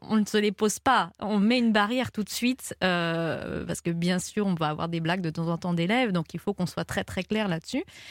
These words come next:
Euh, donc là, voir confronté à cette question d'une manière, euh, insistante, et puis c'est, c'est le centre du, de la série quand même.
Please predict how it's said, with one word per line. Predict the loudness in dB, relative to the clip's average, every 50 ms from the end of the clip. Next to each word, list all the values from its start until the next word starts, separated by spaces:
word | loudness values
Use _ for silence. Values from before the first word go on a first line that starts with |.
| -18 -18 -20 -8 _ 0
Euh, | 0 0 0 0 -2 -2 0
donc | 2 0 2 2
là, | 4 2 2 2 2
voir | 0 0 -2 -4 -10 _ _ _ _ -14 -4 -2
confronté | -2 -2 0 0 0 0 2 2 2 2
à | 2
cette | 2 0 -2 -2
question | -2 -2 -2 -2 -2 0 2 2 2
d'une | 2 2 2 2 2 2
manière, | 2 2 2 2 2 2 2 2
euh, | 2 2 2
insistante, | 0 -2 -4 -8 -10 -4 -2 0 0 0 0 -2
et | -4
puis | -4 -6 -8
c'est, | -10 -12
c'est | -10 -8 -8
le | -4
centre | 0 0 0 0 -2 -4 -6
du, | -6 -6 -8 -8
de | -10 -12 -10 -8
la | -6 -4
série | -2 0 0 0
quand | 0 -2 -2
même. | -2